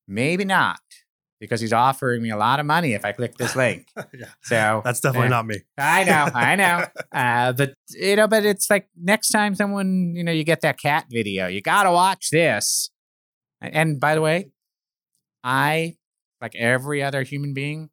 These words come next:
Speaker 1: fall victim to these things too. Right? No one's immune. Right? No matter how sophisticated you are, no one's immune. It's because we're human. That's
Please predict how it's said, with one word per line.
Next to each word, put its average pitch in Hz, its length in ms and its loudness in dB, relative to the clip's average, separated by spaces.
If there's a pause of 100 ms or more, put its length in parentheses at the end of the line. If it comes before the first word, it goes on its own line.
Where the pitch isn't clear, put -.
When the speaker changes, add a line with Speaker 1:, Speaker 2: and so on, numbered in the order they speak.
(120)
Speaker 1:
fall 120 240 -2
victim 123 320 -6
to - 80 -18
these 120 180 -10
things 120 240 -10
too. 117 240 -12 (440)
Right? 117 100 -14 (300)
No 127 200 0
one's 151 220 -2
immune. 117 320 -8 (720)
Right? 101 140 -18
No 113 80 -8
matter 117 160 -4
how 127 360 -2
sophisticated 127 800 -10
you 110 140 -6
are, 113 180 -2
no 107 180 -8
one's 101 200 -10
immune. 104 480 -10 (440)
It's - 120 -20
because - 260 -8
we're 160 80 -4
human. 170 360 -6 (380)
That's 104 440 -14